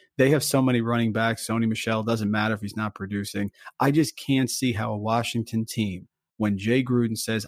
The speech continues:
"I don't know who's quarterbacking on Monday," I cannot see them beating the Patriots. So if I can't see them winning, then I'll just take my chances that they do a backdoor cover late like the Jets did with a couple interceptions here. I know, but it's still Belichick. It's the Pats.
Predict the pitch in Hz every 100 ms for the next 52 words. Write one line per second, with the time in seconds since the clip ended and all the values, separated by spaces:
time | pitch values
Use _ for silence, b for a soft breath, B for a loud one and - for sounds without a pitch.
0 | - 120 131 120 117 110 107 - 113 107
1 | 104 104 104 101 98 98 101 95 95 71
2 | - 120 - 123 123 120 - 120 110 104
3 | 104 101 98 - 101 - - - B B
4 | 123 117 117 - 175 202 - 156 135 127
5 | 127 120 113 110 b - 127 131 113 -
6 | 110 104 98 - 101 101 104 101 104 110
7 | 104 107 104 101 107 - 110 - 113 107
8 | 107 104 104 101 98 101 98 - 113 110
9 | 107 - - 113 107 104 104 104 - 101
10 | 101 104 B B B 135 135 120 113 110
11 | 113 - - 120 101 107 107 - 104 101
12 | - - - 101 101 -